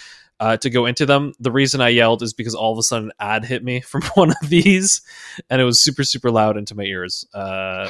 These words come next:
so there you go. Um, so actually, I blame Boxer Saint for that, because his mic is so quiet.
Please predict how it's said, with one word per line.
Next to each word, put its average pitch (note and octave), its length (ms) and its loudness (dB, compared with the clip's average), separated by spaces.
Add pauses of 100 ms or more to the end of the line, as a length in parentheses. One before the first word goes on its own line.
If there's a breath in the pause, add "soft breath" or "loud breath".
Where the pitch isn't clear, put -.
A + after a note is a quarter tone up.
(160)
so - 140 -10
there G2 180 -8
you F#2+ 100 -12
go. F#2 160 -12 (680 loud breath)
Um, A#2 220 -2
so F3 160 4
actually, F#3+ 380 4
I F3+ 80 6
blame G3 240 4
Boxer B2 320 2
Saint A#2 200 -2
for G#2+ 100 -6
that, F#2 260 -6
because A2+ 520 0
his C#3 220 -2
mic C#3 240 2
is C3+ 140 0
so B2+ 160 0
quiet. A#2 480 -2